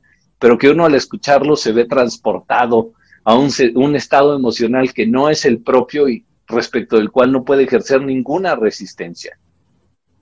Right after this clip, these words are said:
¿Sí o no? ¿Cómo fue su impresión de la Kreutzer?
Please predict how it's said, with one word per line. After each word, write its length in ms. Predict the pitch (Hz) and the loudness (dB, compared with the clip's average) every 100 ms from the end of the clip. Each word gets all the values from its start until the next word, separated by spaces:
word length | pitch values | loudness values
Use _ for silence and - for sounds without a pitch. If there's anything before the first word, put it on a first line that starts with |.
| _ | _
¿Sí 220 | - 131 233 | -4 0 2
o 120 | 202 | 2
no? 220 | 117 113 - | 0 -2 -2
¿Cómo 240 | 156 147 139 | 0 2 4
fue 180 | 139 135 | 2 2
su 200 | - 113 | -2 -4
impresión 460 | 107 104 113 123 | 0 0 2 2
de 100 | 123 | 2
la 120 | 104 | 0
Kreutzer? 480 | - 107 107 - 98 | 0 -2 -2 -6 -18